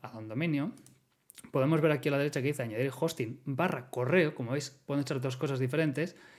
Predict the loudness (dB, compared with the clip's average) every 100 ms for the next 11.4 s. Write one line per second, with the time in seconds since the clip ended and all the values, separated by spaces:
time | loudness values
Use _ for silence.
0 | -20 _ 2 4 2 2 -2 -8 -16 _
1 | 0 2 2 2 2 2 2 0 0 0
2 | 2 0 0 0 2 2 2 4 4 2
3 | -2 -4 -4 -4 -6 -4 -4 -8 -18 _
4 | -10 -4 -2 -2 -2 -2 -4 -4 -2 0
5 | 0 0 0 0 -2 -6 -20 -20 _ 2
6 | 4 4 4 2 2 -2 -2 0 0 -2
7 | -2 -2 -2 -2 -2 -2 -2 -2 -4 -2
8 | 0 0 0 -2 -4 -4 -2 0 0 -4
9 | -4 -6 -8 -12 -14 -16 -18 _ _ _
10 | _ _ _ _ _ -2 0 0 -2 -4
11 | -8 -12 -18